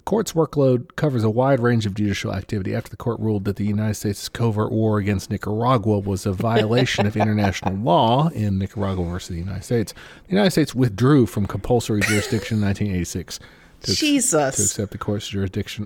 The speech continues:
Speaker 1: only on a discretionary basis. So
Speaker 2: We just said,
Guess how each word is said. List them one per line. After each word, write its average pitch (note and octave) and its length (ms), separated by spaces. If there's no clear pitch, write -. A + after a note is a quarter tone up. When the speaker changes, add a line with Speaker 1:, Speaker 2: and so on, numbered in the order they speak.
Speaker 1:
only D3+ 340
on A#2+ 160
a G#2 40
discretionary G#2 880
basis. E2+ 520
So B2 440
Speaker 2:
We A#3 200
just B3 220
said, G#3+ 220